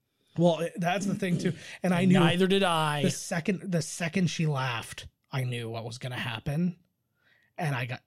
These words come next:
Speaker 1: so bummed out. And I was like, and again, it, 'cause it, this is the f-,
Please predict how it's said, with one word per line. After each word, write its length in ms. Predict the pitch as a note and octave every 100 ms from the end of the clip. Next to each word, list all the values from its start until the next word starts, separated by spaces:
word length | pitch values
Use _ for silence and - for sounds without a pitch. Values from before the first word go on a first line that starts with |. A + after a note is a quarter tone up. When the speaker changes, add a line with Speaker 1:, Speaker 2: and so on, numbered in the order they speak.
| _
Speaker 1:
so 560 | - - - - C#3+ C3+
bummed 340 | B2+ B2 B2
out. 320 | A#2+ A#2+ F3+ - - - - - - - _ - - - - -
And 120 | D#3+
I 100 | D#3
was 140 | D#3+
like, 220 | E3 D#3+ -
and 160 | F3
again, 320 | E3+ D#3 G3+ F#3
it, 200 | E3 D#3
'cause 180 | F3+ D#3+
it, 120 | F#3+
this 200 | G3+ G#3
is 160 | B3+ A3+
the 80 | A#3
f-, 200 | -